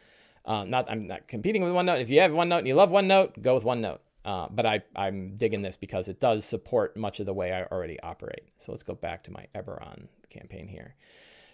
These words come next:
So, uh, if you're following along, uh, with, in, in, uh,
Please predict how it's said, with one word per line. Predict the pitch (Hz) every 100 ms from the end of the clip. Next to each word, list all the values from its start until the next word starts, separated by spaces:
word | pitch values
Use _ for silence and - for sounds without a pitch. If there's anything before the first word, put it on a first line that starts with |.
| -
So, | - 254 233 135 160
uh, | 131 147 -
if | 156 165
you're | 151
following | 151 196 220 277 240 151
along, | 135 147 151 101 107 143 143 - _
uh, | 135 127 120 117 110 - -
with, | 135 127 120 -
in, | 135 131
in, | - 127 120 117 110
uh, | 113 104